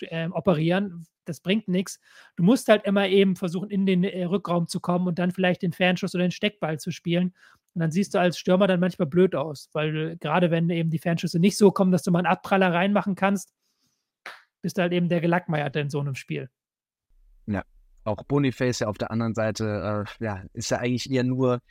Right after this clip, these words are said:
Speaker 2: gegen den Ball mitgelaufen, aber selbst kaum am Spiel, äh, beteiligt gewesen. Wir gehen rein in die zweite Halbzeit, wo es ohne Wechsel weitergeht und wir dann mal eine Situation haben,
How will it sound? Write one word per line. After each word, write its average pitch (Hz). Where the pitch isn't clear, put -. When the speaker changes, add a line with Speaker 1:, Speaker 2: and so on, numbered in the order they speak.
Speaker 2:
gegen 117
den 113
Ball 113
mitgelaufen, 113
aber 98
selbst 104
kaum 107
am 98
Spiel, 117
äh, 110
beteiligt 117
gewesen. 123
Wir 120
gehen 123
rein 123
in 131
die 120
zweite 127
Halbzeit, 123
wo 123
es -
ohne 127
Wechsel 123
weitergeht 135
und 123
wir 120
dann 123
mal 170
eine 147
Situation 139
haben, 135